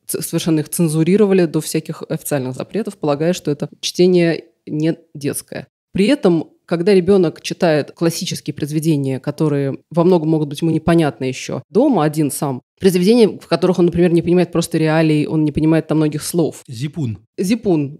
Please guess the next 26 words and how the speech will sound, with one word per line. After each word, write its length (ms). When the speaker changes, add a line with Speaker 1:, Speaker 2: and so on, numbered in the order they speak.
Speaker 1:
Он 240
в 80
каком-то 400
смысле 640
получает 400
более 320
аутентичный 540
опыт, 400
чем 420
при 140
чтении 360
этого 280
же 40
самого 260
произведения 340
в 60
школе, 340
когда 640
чтение 400
происходит 500
одновременно 720
с 220
анализом, 720
с 140
анализом 460
предложенным, 840